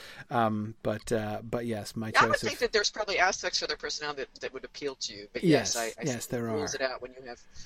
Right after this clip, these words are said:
Speaker 2: family members that get violently ill. So that's,
Speaker 1: Y-,
Speaker 2: uh,
Speaker 1: well,
Speaker 2: you know.
Speaker 1: dead, really. But, um, yes,
Speaker 2: Yeah,
Speaker 1: uh, exactly.
Speaker 2: well,
Speaker 1: So,
Speaker 2: yeah,
Speaker 1: um,
Speaker 2: right.
Speaker 1: uh, <laughs> yeah,
Speaker 2: Not to put too fine a point
Speaker 1: well,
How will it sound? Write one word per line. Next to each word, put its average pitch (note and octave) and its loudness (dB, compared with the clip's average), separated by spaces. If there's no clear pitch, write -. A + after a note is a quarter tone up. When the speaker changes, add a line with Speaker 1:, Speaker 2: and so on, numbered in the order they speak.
Speaker 2:
family F#3 4
members C#3+ 0
that C#3 -2
get B2+ -6
violently B2 -4
ill. A2+ -4
So - -8
that's, F#3 -4
Speaker 1:
Y-, F3+ 0
Speaker 2:
uh, D3 2
Speaker 1:
well, C3 10
Speaker 2:
you A#2+ 4
know. D#3+ -2
Speaker 1:
dead, B2 10
really. A#2+ 8
But, C#3 2
um, C3+ 6
yes, D3+ 8
Speaker 2:
Yeah, D#3 10
Speaker 1:
uh, C3+ 4
exactly. C3+ 2
Speaker 2:
well, A2 -4
Speaker 1:
So, B2 6
Speaker 2:
yeah, A#2 -4
Speaker 1:
um, C#3 6
Speaker 2:
right. D#2+ -2
Speaker 1:
uh, C#3 6
<laughs> - 8
yeah, - 6
Speaker 2:
Not A3+ 12
to - -2
put - 0
too G#3+ 0
fine F#3 4
a E3+ 4
point G#3+ 0
Speaker 1:
well, B3+ 12